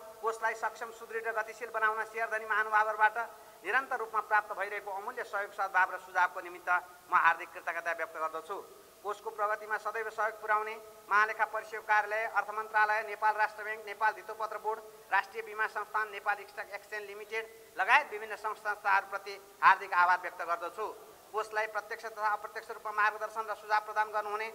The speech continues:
सम्पूर्ण शुभेच्छुक तथा सहभागीहरूप्रति सञ्चालक समिति र मेरो व्यक्तिगत तर्फबाट समेत धन्यवाद दिन चाहन्छु। कोष परिवारको रूपमा कार्यरत रहँदै कोषको उन्नति र प्रगतिमा लगनशीलताका साथ लागिरहनुभएका कोष व्यवस्थापन तथा सम्पूर्ण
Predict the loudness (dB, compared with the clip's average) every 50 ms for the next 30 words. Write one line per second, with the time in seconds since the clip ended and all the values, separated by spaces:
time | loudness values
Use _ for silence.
0 | -12 -16 -20 -20 -8 -2 -2 -2 -2 -2 -4 -4 -4 -4 -6 -4 -2 -2 -2 -2
1 | -4 -10 -12 -6 -2 -2 -2 0 0 2 4 2 2 2 0 -2 -4 -4 -6 -6
2 | -6 -6 -8 -8 -8 -10 -16 -20 -16 -4 0 0 0 2 2 2 2 2 0 -6
3 | -8 -8 -6 -4 -2 -2 -2 -2 -4 -6 -6 -6 -6 -8 -8 -8 -10 -8 -6 -4
4 | -4 -2 -2 -2 -4 -4 -6 -6 -6 -6 -6 -10 -14 -20 -8 -4 -2 -2 0 2
5 | 2 2 2 2 -2 -10 -4 0 0 0 0 0 -4 -10 -10 -10 -12 -16 -20 -20
6 | -20 -20 -20 -18 -8 -4 -4 -4 -2 0 -2 0 4 4 4 4 4 0 -8 -6
7 | -4 -4 -2 2 4 4 4 4 2 0 0 0 0 -2 -6 -6 -6 -8 -8 -8
8 | -8 -8 -8 -8 -6 -4 -4 -4 -4 -4 -6 -8 -4 -4 -2 -2 -2 -2 -4 -2
9 | -2 0 0 0 -2 -4 -8 -10 -12 -6 -4 -2 0 0 2 2 2 2 0 -2
10 | -10 -20 -20 -20 -20 -8 0 2 2 2 2 0 -4 -4 -2 0 0 0 0 0
11 | -2 -4 -2 -4 -6 -6 -6 -8 -8 -6 -6 -6 -4 -2 -4 -4 -4 -8 -8 -4
12 | -4 -4 -2 -4 -6 -8 -4 -4 -4